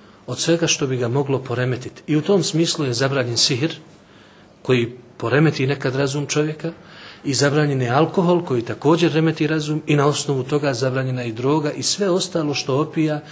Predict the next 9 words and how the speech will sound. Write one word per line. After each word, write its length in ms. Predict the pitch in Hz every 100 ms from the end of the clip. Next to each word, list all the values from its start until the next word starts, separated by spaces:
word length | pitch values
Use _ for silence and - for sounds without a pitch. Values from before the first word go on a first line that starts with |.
| - -
i, 80 | 135
kako 260 | 147 135 123
kažu 280 | 135 123
učenjaci, 500 | 123 - 127 113 - 123 - - - -
oduzima 480 | 113 123 120 123 117
čovjeku 500 | - 110 110 - 110 - - -
razum. 360 | - - - - - - - - - - 320 320 320 320 - - - - - - - - - -
To 240 | - 233 -
petero 440 | 175 - 127 135